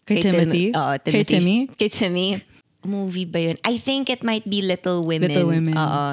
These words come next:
Speaker 2: na... Kasi alam mo na we like period films.
Speaker 1: Yes.
Speaker 2: And then kinomend mo talaga yung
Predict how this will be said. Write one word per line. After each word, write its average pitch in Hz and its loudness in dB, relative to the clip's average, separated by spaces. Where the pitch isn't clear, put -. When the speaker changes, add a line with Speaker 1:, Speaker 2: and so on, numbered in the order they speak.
Speaker 2:
na... 143 -4
Kasi - -2
alam 220 0
mo 226 0
na 214 -2
we 240 -2
like 233 -2
period 233 -2
films. 151 -2
Speaker 1:
Yes. 160 -6
Speaker 2:
And 208 2
then 214 0
kinomend 220 0
mo 196 0
talaga 165 0
yung 208 2